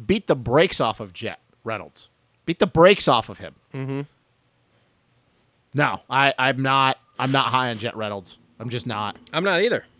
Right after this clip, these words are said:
Speaker 1: But you guys can call me an asshole. I'm not giving the kid a chance.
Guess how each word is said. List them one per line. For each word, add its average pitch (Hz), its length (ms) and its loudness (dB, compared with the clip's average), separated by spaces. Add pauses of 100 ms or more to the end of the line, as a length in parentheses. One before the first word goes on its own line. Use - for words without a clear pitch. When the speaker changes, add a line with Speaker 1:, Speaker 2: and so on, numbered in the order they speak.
(100)
Speaker 1:
But 127 280 -8
you 160 80 -2
guys 160 260 8
can 139 100 -4
call 143 200 4
me 143 80 2
an 135 80 2
asshole. 135 480 4
I'm 123 120 0
not 127 160 0
giving 127 220 -4
the 123 80 -8
kid 117 180 -6
a 110 40 -10
chance. 117 360 -6